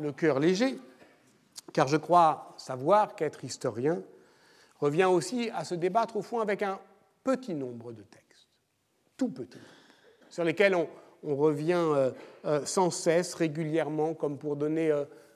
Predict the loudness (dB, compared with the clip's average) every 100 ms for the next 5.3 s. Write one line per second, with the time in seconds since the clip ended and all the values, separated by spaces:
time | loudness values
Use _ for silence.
0 | _ -4 -2 -2 -2 -4 -2 2 2 0
1 | -2 -20 _ -10 -4 -2 0 2 2 2
2 | 0 -2 -6 -10 -12 -10 -8 -4 -2 0
3 | -2 -6 -20 -10 -4 -2 -2 -2 -4 -4
4 | -8 -12 _ _ _ _ _ -6 0 4
5 | 4 4